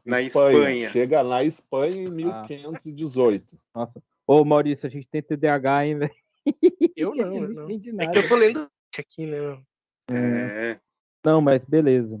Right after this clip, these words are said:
Speaker 3: entendi.
Speaker 1: E aí depois foi pro Reino Unido, né, com o senhor Walter Hylett, que o Graciano já
Speaker 2: Isso,
Speaker 1: falou
Speaker 2: é.
Speaker 1: aqui.
Speaker 2: Mil quinhentos e dezoito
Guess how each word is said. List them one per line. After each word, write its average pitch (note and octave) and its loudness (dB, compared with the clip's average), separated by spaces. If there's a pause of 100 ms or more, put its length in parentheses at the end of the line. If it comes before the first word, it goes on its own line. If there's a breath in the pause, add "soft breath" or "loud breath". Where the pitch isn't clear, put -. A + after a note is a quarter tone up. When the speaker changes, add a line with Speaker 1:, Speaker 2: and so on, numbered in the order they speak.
(140)
Speaker 3:
entendi. A#2 -6
Speaker 1:
E B2 0
aí B2+ 0
depois D3 -4
foi D#3 -2
pro D3+ -4
Reino D3 -2
Unido, D#3 -2
né, D3+ -2
com - -14
o - -20
senhor A#2 -4
Walter A#2+ -2
Hylett, D#3+ -2
que - -10
o A2 -8 (120)
Graciano A2+ -4
já A#2 0
Speaker 2:
Isso, F#3+ -2
Speaker 1:
falou F3 4
Speaker 2:
é. F3 6
Speaker 1:
aqui. D3 -4
Speaker 2:
Mil C3 -2
quinhentos C3+ -4
e C3 -8
dezoito B2+ 0